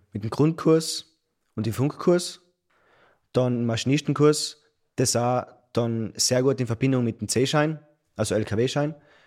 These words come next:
dann gefährliche Stoffe eins und zwei, den Atemschutzkurs, da auch in Verbindung mit dem, mit der Gasgrubentauglichkeit, was bei der Feuerwehr die Atemschutztauglichkeit ist und den technischen Grundlehrgang.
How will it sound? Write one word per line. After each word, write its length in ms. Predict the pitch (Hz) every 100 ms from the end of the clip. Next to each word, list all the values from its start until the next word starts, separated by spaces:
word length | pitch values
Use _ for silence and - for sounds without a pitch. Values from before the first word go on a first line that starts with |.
| _ _ _ _
dann 520 | 120 120 117 104 95
gefährliche 420 | - 104 127 123 117
Stoffe 440 | 131 147 151 - - - -
eins 280 | 113 131 110
und 100 | -
zwei, 340 | 113 127 160 - _
den 280 | 110 107 101
Atemschutzkurs, 880 | 101 120 143 151 143 165 165 165 - _
da 440 | 113 110 117 120
auch 40 | -
in 100 | 113
Verbindung 420 | 104 123 123 117
mit 240 | 110 -
dem, 340 | 104 98 92 87 _
mit 120 | 104
der 80 | 101
Gasgrubentauglichkeit, 1160 | 110 123 - 147 147 143 139 139 147 139 139 -
was 180 | 104 104
bei 100 | 104
der 80 | 101
Feuerwehr 680 | - 110 104 101 98 95 _ _
die 120 | 95
Atemschutztauglichkeit 1160 | 92 98 110 120 135 - - - 131 135 - 139
ist 240 | 156 - -
und 200 | 113 117
den 100 | 107
technischen 300 | 113 113 104 -
Grundlehrgang. 540 | 135 151 143 156